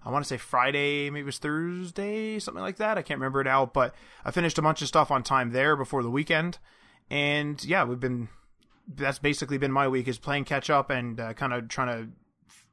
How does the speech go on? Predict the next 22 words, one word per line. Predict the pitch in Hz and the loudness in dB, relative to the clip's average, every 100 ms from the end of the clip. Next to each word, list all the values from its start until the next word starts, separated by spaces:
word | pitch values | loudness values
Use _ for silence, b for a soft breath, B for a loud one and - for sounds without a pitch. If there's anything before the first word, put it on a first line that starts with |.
| _ | _
figure | - 196 151 151 | -2 2 6 6
out | 151 | 6
this | 139 127 | 0 -2
massive | 127 135 135 139 127 117 - - | 0 2 2 0 -2 -6 -8 -2
itinerary | 135 - 156 135 120 120 | 0 2 2 2 2 0
of | 117 | -2
stuff | 143 127 | -2 -2
I | 120 | -2
need | 117 | -6
to | 113 | -6
do, | 123 117 | -4 -4
and | 113 - b b | -6 -12 b b
it's | 123 - | -6 2
going | 139 127 120 113 | 2 4 0 -2
well. | 113 104 - B B B B | -4 -4 -8 B B B B
Uh, | 165 175 - | 6 6 4
but | 208 - | -2 2
as | 247 | 2
you're | 277 | 4
about | 262 | 2
to | 208 | 0
hear, | - 196 147 | 0 2 2